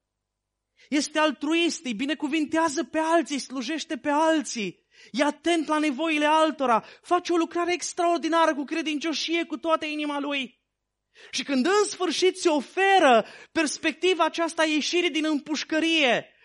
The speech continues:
mai ales că îi povestește mai ha-, mai marelui paharnicilor scazul lui, situația lui. Ați observat, vă rog, dacă ați citit pasajul de la versetul paisprezece, Iosif i-a povestit ce s-a întâmplat, uitați-vă. "Dar adu-ți, adu-ți aminte de mine când vei fi fericit.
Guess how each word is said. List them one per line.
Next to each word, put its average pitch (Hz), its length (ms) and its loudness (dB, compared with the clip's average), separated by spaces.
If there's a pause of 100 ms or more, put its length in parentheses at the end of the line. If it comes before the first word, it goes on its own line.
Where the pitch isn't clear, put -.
(140)
mai 285 180 6
ales 339 200 4
că - 100 -6
îi 285 140 2
povestește 302 800 -2
mai 269 180 2
ha-, 269 180 2
mai 269 140 0
marelui 285 340 0
paharnicilor 262 840 0 (160)
scazul 277 680 0
lui, 254 140 -2
situația 262 680 -4
lui. 226 280 -4 (120)
Ați 170 160 -10
observat, 175 360 -4
vă 160 100 -6
rog, 170 220 -2 (160)
dacă 165 180 -4
ați 160 80 -6
citit 170 260 -12
pasajul 170 560 -4 (160)
de 170 80 -4
la 160 80 2
versetul 170 340 -4
paisprezece, 160 720 -6
Iosif 196 380 -6
i-a 185 120 -6
povestit 165 580 -12
ce 170 100 -16
s-a 170 120 -16
întâmplat, 160 400 -10
uitați-vă. 143 420 -12 (300)
"Dar 196 120 -6
adu-ți, 240 280 -8 (120)
adu-ți 220 420 -10
aminte 175 360 -8
de 143 140 -10
mine 139 320 -8
când 147 200 -14
vei 143 120 -10
fi 147 120 -20
fericit. 147 560 -14